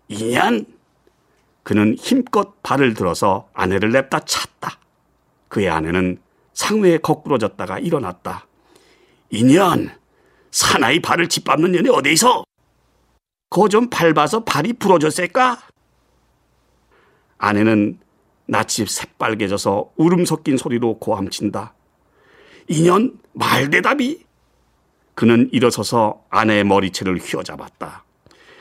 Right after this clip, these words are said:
"형님, 와 이러십니까?" 아우가 일어서면서 그를 붙여잡았다. "가만히 있거라, 이놈의 자식!"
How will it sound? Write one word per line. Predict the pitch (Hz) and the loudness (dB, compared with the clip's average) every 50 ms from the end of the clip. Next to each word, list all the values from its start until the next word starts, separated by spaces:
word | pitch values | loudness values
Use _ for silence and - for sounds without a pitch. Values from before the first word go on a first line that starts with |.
| - - - - | -20 -20 -14 -10
"형님, | - - 151 143 143 196 214 170 160 - - - _ _ _ _ _ _ _ _ _ _ | -4 -2 2 2 2 2 2 0 0 -2 -6 -14 _ _ _ _ _ _ _ _ _ _
와 | - - - - | -4 -2 0 2
이러십니까?" | - 151 160 - - - 220 254 - - - 233 196 - - - _ _ _ _ _ _ _ - | 2 2 2 2 0 -2 -2 -4 -4 -4 -6 -6 -6 -8 -12 -16 _ _ _ _ _ _ _ -6
아우가 | 101 101 98 92 90 95 98 98 95 90 - - - _ _ _ | -2 -2 -2 -2 -2 -2 0 0 0 -2 -4 -8 -16 _ _ _
일어서면서 | - 113 98 92 - - 104 85 87 85 - - 85 | -2 0 0 0 -2 -4 -4 -4 -4 -4 -4 -4 -6
그를 | - - 156 156 151 | -4 -2 -2 -2 -2
붙여잡았다. | 143 - - - - 147 131 135 127 135 135 _ - 110 - - _ _ _ _ _ - - _ _ _ _ _ - | -2 -6 -10 -10 -10 -10 -10 -10 -10 -12 -10 _ -10 -10 -10 -12 _ _ _ _ _ -20 -20 _ _ _ _ _ -6
"가만히 | - - 117 127 160 165 | -4 0 2 2 2 2
있거라, | - - 220 254 226 165 147 | 2 2 2 2 2 0 -2
이놈의 | - 180 214 202 175 | -2 -2 -2 0 0
자식!" | 160 185 208 - - 262 240 - - | 0 2 2 2 2 2 0 0 -4